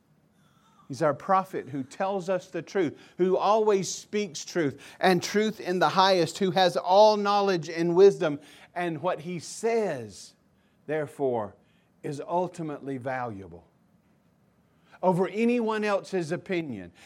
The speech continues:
And he's proved it by raising from the grave, so that any who disagree with him are wrong. He is the wonderful counselor. He is the one who has absolute wisdom. Now just think about that.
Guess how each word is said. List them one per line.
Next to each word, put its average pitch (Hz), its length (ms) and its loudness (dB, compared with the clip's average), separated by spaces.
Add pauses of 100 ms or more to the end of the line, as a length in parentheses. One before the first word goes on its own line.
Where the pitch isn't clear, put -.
And 190 100 2
he's 202 180 0
proved 226 460 2
it 196 140 0
by 170 140 4
raising 180 580 0
from 175 240 -4
the 160 100 -2
grave, 139 520 -4 (500)
so 196 160 4
that 180 180 2
any 240 320 -2
who 202 140 -2
disagree 208 640 0
with 208 180 0
him 226 300 -4 (260)
are 170 240 4
wrong. 156 720 -2 (1600)
He 220 260 2
is 190 180 2
the 170 120 0
wonderful 165 480 -4
counselor. 123 580 -6 (220)
He 214 260 -4
is 180 220 2
the 165 80 0
one 156 340 -4 (280)
who 160 160 0
has 143 420 -2 (640)
absolute 147 680 2
wisdom. 127 420 -2
Now 107 80 -10
just 180 320 -8
think 214 220 -10
about 139 300 -12
that. 98 220 -20